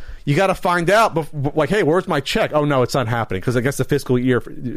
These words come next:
for the company just ended. So they probably expect it now, uh, by early April.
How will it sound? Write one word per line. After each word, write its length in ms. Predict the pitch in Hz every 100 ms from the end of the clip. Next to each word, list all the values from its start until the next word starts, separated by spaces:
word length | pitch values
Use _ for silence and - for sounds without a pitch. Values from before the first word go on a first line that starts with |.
| 131
for 140 | -
the 100 | 113
company 240 | 104 127 110
just 140 | 104
ended. 340 | 120 156 98 - - - - - -
So 140 | -
they 100 | 127
probably 160 | 120 131
expect 280 | 113 131 110
it 80 | 98
now, 400 | 113 131 85 - - - - -
uh, 280 | 127 110 98
by 160 | 117 107
early 260 | 113 107
April. 380 | 110 147 98 73